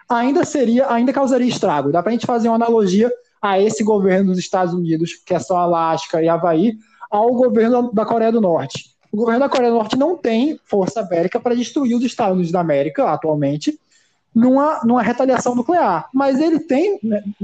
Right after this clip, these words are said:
força nuclear pra fazer algum estrago. E isso é algo que os governos do mundo querem evitar.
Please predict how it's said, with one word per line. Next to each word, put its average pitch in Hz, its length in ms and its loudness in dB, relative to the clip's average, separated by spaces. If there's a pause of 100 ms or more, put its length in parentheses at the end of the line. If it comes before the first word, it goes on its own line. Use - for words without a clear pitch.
força 202 340 -2
nuclear 185 320 0
pra 349 140 -4
fazer 254 260 0
algum 262 240 2
estrago. 127 540 -2 (120)
E 226 220 2
isso 311 220 0
é 220 100 2
algo 202 320 2
que 277 320 0 (380)
os 214 140 4
governos 214 560 2
do 202 100 -6
mundo 208 200 -4
querem 240 320 0
evitar. 208 560 -2